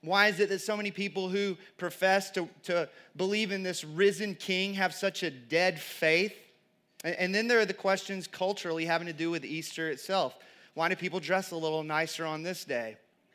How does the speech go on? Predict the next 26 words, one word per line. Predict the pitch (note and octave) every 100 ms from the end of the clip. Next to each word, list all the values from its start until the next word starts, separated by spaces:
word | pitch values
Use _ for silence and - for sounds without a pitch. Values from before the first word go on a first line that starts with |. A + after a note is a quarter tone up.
| -
Why | D#3+ D#3+ F3
is | D3+
it | F#3
that, | D3+ F3 D3+ - - _
that | F3
people | F3 F#3 F3 F3+
who, | E3+ F#3 F3 E3 - -
uh, | D#3
maybe | D#3 F#3 G3
don't | F#3 F#3+
attend | F3+ G3 F#3 F3+
any | F#3
other | F#3+ F3+
church | E3+ F#3+ -
service | - F3+ E3
during | F3+ F3+ E3
the |
year | D#3 F#3 F3+
come | F#3 F#3 F3
in | F3 E3
on | D3+
this | D3+ F3 -
particular | E3 F3 C#3+ F3 D#3+
Sunday? | D3+ - F#3 F3 C#3+ A#2+
I | C#3+
mean, | D#3+